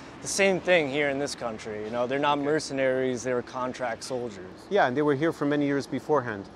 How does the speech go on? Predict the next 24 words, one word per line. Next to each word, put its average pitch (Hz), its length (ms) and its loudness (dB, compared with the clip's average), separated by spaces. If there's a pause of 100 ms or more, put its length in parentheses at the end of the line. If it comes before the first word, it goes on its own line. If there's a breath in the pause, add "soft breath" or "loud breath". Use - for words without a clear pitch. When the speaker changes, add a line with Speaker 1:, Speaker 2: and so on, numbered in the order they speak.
(120)
Speaker 2:
in 135 160 0
the 123 100 0
armed 123 200 2
forces. 117 400 -2
So 117 240 0
I 120 200 2
don't 127 120 0
even 127 180 0
understand 120 420 -4
how 117 100 0
you 117 120 -2
could 110 180 -6
even 107 220 -2
try 110 300 0
to 101 140 -12
claim 113 260 -8
that 104 100 -6
they're 110 80 -6
mercenaries 110 400 -6
with 107 80 -6
a 104 40 -8
straight 113 240 -4
face. 156 260 0
But - 180 2